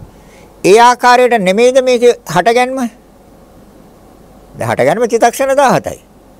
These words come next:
ඊට වැඩි කාලයක් නැහැ නේ. චිත්තක්ෂණ දාහතත් තුළ ඉපද බින්දෙනවා. ඒතර චිත්තක්ෂණ දාහතක් කියන්නේ තත්පරයක් ඇසිපිල්ලම් ගන්න තරම් කාලේ ලක්ෂයට බෙදුවත් ඊටත් වඩා අඩුයි. දැන් එතන නැද්ද උදේ වේ? උදේ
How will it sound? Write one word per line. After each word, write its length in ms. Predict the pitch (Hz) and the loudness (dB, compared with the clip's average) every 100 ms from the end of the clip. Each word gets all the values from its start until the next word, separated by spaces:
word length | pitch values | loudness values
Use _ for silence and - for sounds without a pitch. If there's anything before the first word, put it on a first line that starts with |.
| - - _ | -20 -20 _
ඊට 140 | - | -6
වැඩි 180 | 117 147 | -4 0
කාලයක් 320 | 196 208 147 | 2 2 2
නැහැ 200 | 131 262 | -2 -8
නේ. 160 | 415 359 _ _ - - | -8 -14 _ _ -20 -20
චිත්තක්ෂණ 480 | - 208 - 156 | -12 -10 -8 -4
දාහතත් 380 | 147 156 185 202 196 | 0 0 0 -2 -2
තුළ 180 | 269 | 0
ඉපද 280 | 277 269 254 | 0 2 2
බින්දෙනවා. 360 | 202 131 90 - _ _ _ - - - - | 0 -4 -8 -16 _ _ _ -20 -20 -20 -18
ඒතර 220 | - 131 117 | -6 -4 -2
චිත්තක්ෂණ 540 | 123 156 - 196 165 | -2 -2 -2 -4 0
දාහතක් 680 | 143 151 185 185 202 196 - | 2 2 0 0 -4 -4 -8
කියන්නේ 380 | 214 220 247 | -4 -4 -4
තත්පරයක් 640 | 233 170 - 214 220 226 226 _ - | -2 -2 0 -2 2 0 -2 _ -12
ඇසිපිල්ලම් 560 | - - - 190 202 214 | -10 -8 -4 -2 -2 -2
ගන්න 280 | 220 226 214 | -4 -4 -4
තරම් 260 | 226 220 | -4 -4
කාලේ 300 | 240 233 247 | -2 0 2
ලක්ෂයට 400 | 170 151 - 190 | 0 -2 -6 -6
බෙදුවත් 360 | 208 226 262 262 | -2 0 0 0
ඊටත් 160 | 240 240 | -6 -2
වඩා 240 | 262 262 | 0 0
අඩුයි. 220 | 143 101 - - - - - - - - - - - - - | -2 -8 -14 -20 -20 -16 -16 -16 -20 -20 -20 -20 -20 -20 -10
දැන් 240 | 156 220 190 | -2 0 0
එතන 320 | 208 240 226 | -2 -2 2
නැද්ද 260 | 226 233 262 | 0 2 0
උදේ 340 | 170 196 240 | 2 4 4
වේ? 180 | 269 294 269 - - - | 4 2 -6 -20 -14 -4
උදේ 440 | 170 - 277 _ | 2 2 2 _